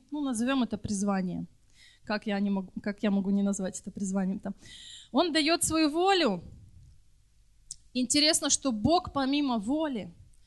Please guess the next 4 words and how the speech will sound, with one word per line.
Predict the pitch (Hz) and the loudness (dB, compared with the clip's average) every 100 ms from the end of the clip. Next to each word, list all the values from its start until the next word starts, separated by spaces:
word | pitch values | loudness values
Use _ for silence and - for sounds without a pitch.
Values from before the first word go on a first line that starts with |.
| - - - | -20 -20 -2
Он | 254 311 349 | 2 4 2
дает | 269 262 247 233 - | 2 2 2 0 2
также | 262 269 240 226 196 175 - _ _ | 2 2 0 -4 -6 -10 -18 _ _
и | 233 233 240 311 | -8 -4 -2 -2